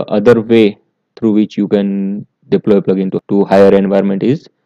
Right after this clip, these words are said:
include this plugin as a solution component to be imported in your higher environment. But you need to keep one thing in mind, that if there are any plugins for which you have, uh, configured the secure configuration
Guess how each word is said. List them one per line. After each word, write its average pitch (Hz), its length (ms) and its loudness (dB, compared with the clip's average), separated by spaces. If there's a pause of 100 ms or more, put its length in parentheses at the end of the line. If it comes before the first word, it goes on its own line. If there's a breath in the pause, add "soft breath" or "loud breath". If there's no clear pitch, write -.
(720)
include 120 420 0
this 117 180 4
plugin 110 360 0
as 104 140 2
a 101 60 2
solution 104 440 0
component 101 600 -2
to 107 80 -4
be 98 120 2
imported 95 440 -2
in 95 160 -4
your 117 160 -4
higher 90 320 -4 (120)
environment. 90 580 -8 (540)
But 107 140 -8
you 117 120 0
need 117 220 0
to 117 100 -2
keep 110 240 -4
one 104 240 -2
thing 104 140 -6
in 101 160 -2
mind, 95 320 -2
that 95 180 -2 (380)
if 135 180 4 (300)
there 107 320 4
are 117 260 4
any 113 420 0 (120)
plugins 101 520 0
for 107 160 4
which 107 220 0
you 107 120 0
have, 98 180 2 (760)
uh, 101 120 0
configured 110 640 2
the 98 140 0
secure - 680 0
configuration 101 960 -2